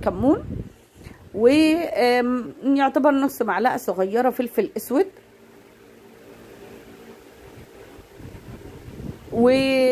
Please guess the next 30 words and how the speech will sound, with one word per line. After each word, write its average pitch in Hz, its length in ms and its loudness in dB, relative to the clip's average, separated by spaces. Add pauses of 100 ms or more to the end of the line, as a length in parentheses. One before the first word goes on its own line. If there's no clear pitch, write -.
(280)
آه، 226 340 0
سنه 320 420 2
شطه 285 320 0
بسيطه. 240 520 0 (2250)
بس 247 300 4
كده، 226 260 2
يعني 294 240 0
انا 370 80 0
حطيت، 269 500 -2
آه، 240 180 2
برضو 277 300 0
حسب 269 380 0
رغبتكم. 214 560 2 (600)
البهارات 262 760 4
دي 330 320 4
بهارات 262 480 2
انا 320 220 0
ج-، 240 160 -4
واحنا 285 320 0
في 277 100 -8
اسكندريه 240 680 2
جبتها 294 480 0
من 226 320 0
واحد 240 380 0
بتاع 262 240 0
بهارات 240 460 4 (240)
جنب 247 300 0
المحل 196 800 -2
اسماك 247 480 -2
الكتعه، 208 580 -2